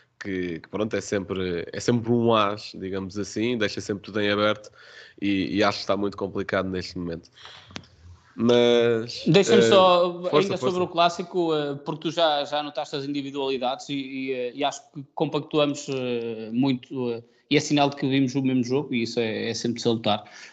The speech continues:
Speaker 2: Porque eu acho que o, o Fábio Vieira deu uma capacidade ao jogo do Futebol Clube do Porto, daquilo que muitas vezes nós queremos que os jogadores tenham a capacidade de fazer, que é quando o jogo está demasiado amarrado,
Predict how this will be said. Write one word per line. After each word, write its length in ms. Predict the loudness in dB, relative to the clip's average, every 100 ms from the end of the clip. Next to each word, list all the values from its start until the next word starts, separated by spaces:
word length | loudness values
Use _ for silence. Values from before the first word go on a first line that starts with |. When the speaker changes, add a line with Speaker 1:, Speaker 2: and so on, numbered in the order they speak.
| -16
Speaker 2:
Porque 180 | 6
eu 60 | 6
acho 180 | 6 4
que 160 | 4
o, 320 | 6 6 6 4
o 40 |
Fábio 340 | 4 4 2 2
Vieira 340 | 4 4 2
deu 200 | 2 2
uma 180 | 2 -2
capacidade 580 | -2 -4 -2 0 2 2
ao 120 | 0
jogo 300 | 0 -2 -2
do 120 | -6
Futebol 320 | -4 -2 0
Clube 160 | -2 -8
do 80 | -8
Porto, 320 | -10 -12 -14 _ _ -20 _
daquilo 320 | 0 4 4
que 120 | 4
muitas 260 | 4 4 4
vezes 180 | 2 2
nós 160 | 0
queremos 300 | -2 0 0
que 80 | 0
os 60 | 0
jogadores 320 | 0 -2 0
tenham 220 | 0 2
a 40 | 2
capacidade 520 | 0 -2 0 0 0
de 40 |
fazer, 340 | -2 0 0 2
que 100 | -2
é 40 |
quando 200 | -2 -6
o 20 |
jogo 160 | -4 -4
está 160 | -2
demasiado 400 | 0 0 2 2
amarrado, 480 | 2 0 4 4 2